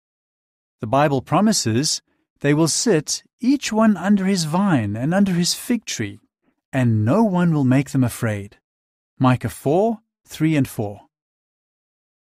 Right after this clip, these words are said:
Ample housing and satisfying work. Every family will have a home without fear of being displaced, and all the work that we do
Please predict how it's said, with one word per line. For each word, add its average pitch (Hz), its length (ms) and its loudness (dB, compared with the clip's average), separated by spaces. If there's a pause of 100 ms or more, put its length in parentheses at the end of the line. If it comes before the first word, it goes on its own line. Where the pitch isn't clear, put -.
(140)
Ample 220 440 2
housing 165 840 0
and 123 240 0
satisfying 185 880 2
work. 117 540 0 (1160)
Every 285 380 2
family 139 560 2
will 151 160 -2
have 160 300 0
a 151 200 -2
home 107 460 0 (160)
without 123 460 -2
fear 247 320 0
of 208 120 -2
being 220 220 4
displaced, 196 760 -2 (600)
and 113 200 -2
all 127 160 0
the 165 100 2
work 147 380 0
that 139 180 -2
we 120 140 -2
do 113 420 0